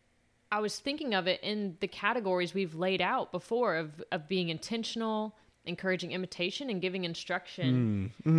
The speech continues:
Speaker 2: mm.
Speaker 1: And so I think I just kinda wanna go through it in that way. Um, so first,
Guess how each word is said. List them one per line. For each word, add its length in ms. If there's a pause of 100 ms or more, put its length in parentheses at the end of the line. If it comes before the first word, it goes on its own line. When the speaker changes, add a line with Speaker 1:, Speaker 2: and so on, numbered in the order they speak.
(240)
Speaker 2:
mm. 40
Speaker 1:
And 100
so 100
I 100
think 220
I 60
just 180
kinda 180
wanna 200
go 180
through 260
it 220 (120)
in 180
that 260
way. 640 (160)
Um, 260
so 140
first, 640